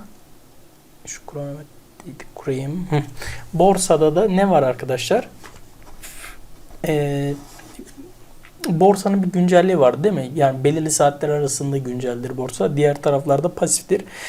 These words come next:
Ve birisi çıkıyor ve borsaya current arkadaşlar, yani güncelliği bitti diyor. Current. Current diye yazılır. Current diye yazılır. Current diye okunuyor. Current diye yazılıyor.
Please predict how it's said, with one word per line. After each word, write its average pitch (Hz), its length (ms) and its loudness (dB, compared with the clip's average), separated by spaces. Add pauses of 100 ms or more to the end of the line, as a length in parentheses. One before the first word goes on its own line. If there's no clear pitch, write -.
(380)
Ve 208 200 6 (800)
birisi 208 340 4
çıkıyor 214 380 2
ve 165 40 0
borsaya 165 380 0 (180)
current 208 520 4
arkadaşlar, 175 640 4
yani 170 280 4
güncelliği 185 680 6
bitti 175 280 0
diyor. 131 120 2 (100)
Current. 165 580 6 (280)
Current 151 540 8
diye 127 120 2
yazılır. 131 300 0 (100)
Current 143 380 2 (120)
diye 123 120 -6
yazılır. 127 280 -6
Current 131 580 0 (560)
diye - 100 0
okunuyor. 147 420 0 (520)
Current 143 480 4
diye 120 100 0
yazılıyor. 120 420 -2